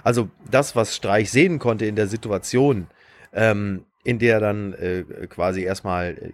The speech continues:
äh, gelb gegeben wurde, war, dass sein Spieler versucht hat, an den Ball zu kommen und dabei versehentlich Schmelzer erwischt hat. Das ist das, was Streich in dem Moment, äh,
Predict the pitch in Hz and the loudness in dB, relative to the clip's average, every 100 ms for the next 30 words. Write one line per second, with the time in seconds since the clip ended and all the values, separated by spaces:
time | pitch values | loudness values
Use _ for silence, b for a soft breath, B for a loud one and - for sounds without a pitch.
0 | - - 101 127 185 - 104 98 95 98 | -16 -10 2 2 2 -6 -4 -4 -2 -2
1 | 98 87 95 113 101 - - 98 95 - | -2 0 0 2 0 -2 -4 -4 -4 -2
2 | 110 101 98 107 117 98 98 95 85 98 | 0 2 0 0 0 0 0 -2 -2 -4
3 | - - 123 117 107 107 117 107 98 113 | -4 0 0 2 0 2 0 0 0 -2
4 | 117 - 120 147 113 78 78 - - - | -4 0 0 0 -2 -4 -8 -8 -10 -2
5 | 101 123 - 113 139 - B B B B | -2 -2 2 2 2 -4 B B B B
6 | 113 117 - 95 104 120 113 107 113 117 | 0 0 -4 0 2 2 -4 -2 -2 0
7 | 104 110 120 - - 107 110 | 0 -2 -2 -8 0 2 2